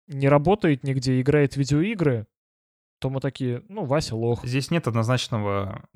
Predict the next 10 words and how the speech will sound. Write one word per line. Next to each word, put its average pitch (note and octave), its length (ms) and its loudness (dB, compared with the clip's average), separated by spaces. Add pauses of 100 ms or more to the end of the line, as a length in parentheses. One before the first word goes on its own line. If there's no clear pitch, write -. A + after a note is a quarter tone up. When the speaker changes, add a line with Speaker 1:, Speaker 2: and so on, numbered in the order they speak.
(220)
Speaker 2:
ответа, C3 640 -2 (280)
потому A2+ 280 -2
что - 160 -8
нужно C#3 260 0
подключать A#2+ 440 -6
свою A2+ 240 -4
мудрость, A2 380 -6
в - 40 -20
конце - 280 -12
концов. - 340 -16